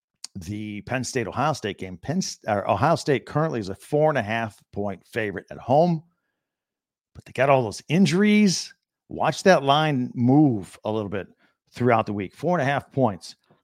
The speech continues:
right now. So if you've been thinking about do-, joining FanDuel, do it. Uh, the app is easy to use. They got a wide range of betting options,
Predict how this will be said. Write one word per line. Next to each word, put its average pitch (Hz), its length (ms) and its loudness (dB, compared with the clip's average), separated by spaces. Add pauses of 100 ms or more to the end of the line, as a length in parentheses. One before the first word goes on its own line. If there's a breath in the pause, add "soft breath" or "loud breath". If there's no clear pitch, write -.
(140)
right 113 240 4
now. 107 460 -4
So - 120 -12
if 101 60 -6
you've 113 100 -4
been 120 80 -2
thinking 180 240 4
about 139 260 4
do-, 139 220 0
joining 135 280 0
FanDuel, 95 520 -8
do 131 180 8
it. - 100 -6 (460 soft breath)
Uh, 104 100 0
the 113 200 -4
app 139 180 4
is 107 180 -2
easy 180 320 -2
to 143 80 -4
use. 165 640 0 (420)
They 107 80 -4
got 113 140 2
a 98 60 -2
wide 151 460 0
range 160 520 -2
of 98 240 -12
betting 175 300 0
options, 202 720 0